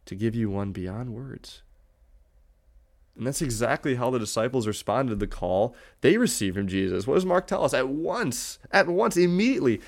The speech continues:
they left their nets and followed him. The good news of grace had given them a status they didn't have to earn through their careers,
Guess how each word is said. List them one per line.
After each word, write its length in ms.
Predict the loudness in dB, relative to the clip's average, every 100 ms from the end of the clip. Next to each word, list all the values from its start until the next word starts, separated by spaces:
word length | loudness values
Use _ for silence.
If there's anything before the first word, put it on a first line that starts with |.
| -4
they 140 | 2
left 360 | 2 4 2 2
their 120 | 0
nets 260 | 2 0 0
and 160 | -4
followed 500 | -4 -2 -2 0 -2
him. 280 | -2 -4 -4 -8 -14 -20 -20 -4
The 80 | 0
good 220 | 6 6
news 200 | 6 2
of 80 | 2
grace 540 | 2 4 4 2 -2
had 160 | -2 2
given 220 | 2 4
them 120 | 2
a 60 | 0
status 540 | -2 -2 2 2 2
they 80 | 0
didn't 120 | 2
have 140 | 2 2
to 140 | 0
earn 200 | 2 0
through 120 | 0
their 140 | 0 0
careers, 640 | 0 -2 0 -4 -6 -12